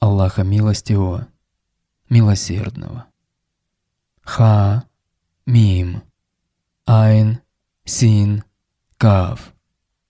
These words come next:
Вот так внушает откровение тебе,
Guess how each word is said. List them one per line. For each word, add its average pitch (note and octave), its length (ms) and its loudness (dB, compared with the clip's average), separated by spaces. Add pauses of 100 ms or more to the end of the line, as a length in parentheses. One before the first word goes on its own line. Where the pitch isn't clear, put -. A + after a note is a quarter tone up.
(360)
Вот B2 300 0
так A#2 300 4
внушает G#2 460 0
откровение G2+ 580 0
тебе, G#2 420 -4